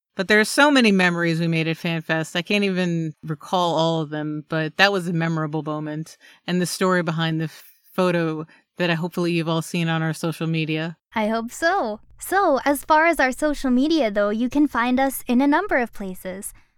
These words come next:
Speaker 2: We are on Facebook, for example. Look up Musecast X I V and you can find us there.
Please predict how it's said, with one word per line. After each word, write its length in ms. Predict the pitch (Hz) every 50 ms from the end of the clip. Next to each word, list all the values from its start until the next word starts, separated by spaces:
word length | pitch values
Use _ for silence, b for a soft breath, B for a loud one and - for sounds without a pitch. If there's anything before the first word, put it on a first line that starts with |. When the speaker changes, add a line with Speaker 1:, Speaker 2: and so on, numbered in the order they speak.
| _ _ _ _
Speaker 2:
We 180 | - 240 247 254
are 200 | 254 262 254 247 -
on 320 | - 220 226 226 226 226 220
Facebook, 600 | - - 247 233 220 - - - 233 247 - -
for 140 | - -
example. 560 | 220 196 190 196 208 202 196 196 - 247 277 294
Look 180 | 277 247 -
up 140 | - 208 202
Musecast 600 | - 220 220 220 202 - - - 233 214 - -
X 200 | 214 214 - -
I 140 | 214 196 196
V 240 | 185 185 196 208 233
and 100 | 240 233
you 60 | 220
can 180 | - 220 208 202
find 300 | - 202 190 190 196 190
us 160 | 190 180 - -
there. 280 | 208 196 196 214 254